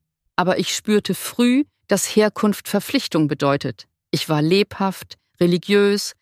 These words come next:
familienverbunden und nicht frei von Eigensinn.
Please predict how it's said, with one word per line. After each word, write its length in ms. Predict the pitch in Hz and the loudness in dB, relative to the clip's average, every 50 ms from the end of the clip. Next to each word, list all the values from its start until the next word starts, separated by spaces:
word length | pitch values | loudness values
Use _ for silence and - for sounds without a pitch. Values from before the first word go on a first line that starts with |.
| _ _ | _ _
familienverbunden 1300 | - - 202 196 202 214 233 254 247 220 214 208 - - 202 185 165 196 190 196 196 185 - 196 190 180 - _ _ _ _ | -2 0 2 4 4 4 4 4 2 2 0 0 0 0 0 0 2 2 2 2 2 0 0 0 -2 -2 -4 _ _ _ _
und 160 | 196 190 160 | 0 2 4
nicht 260 | 202 226 226 - - | 2 2 2 0 -4
frei 320 | - - - - 196 190 190 | -8 -4 -2 0 0 2 0
von 240 | - - 185 185 - | 0 0 0 0 0
Eigensinn. 640 | - 208 220 214 180 147 127 - 135 127 131 135 | 0 0 2 2 2 2 2 0 0 -2 -2 -4